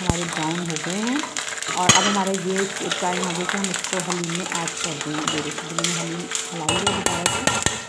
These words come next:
तो इसकी ये देखिए कैसे धुआं निकल रहा है। और अब इसको मैंने प्याज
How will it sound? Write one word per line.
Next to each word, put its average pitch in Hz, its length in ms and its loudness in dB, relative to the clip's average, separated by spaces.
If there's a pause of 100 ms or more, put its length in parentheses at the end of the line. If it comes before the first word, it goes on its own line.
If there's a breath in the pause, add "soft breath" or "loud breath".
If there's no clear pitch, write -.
(200)
तो 180 100 -4
इसकी 175 280 0
ये 190 60 2
देखिए 170 300 -2
कैसे 180 220 -4
धुआं 170 260 -2
निकल 165 220 -2
रहा 160 180 -4
है। - 360 -4 (300)
और 160 220 0
अब - 240 2
इसको 160 200 -2
मैंने 180 220 2
प्याज 156 260 0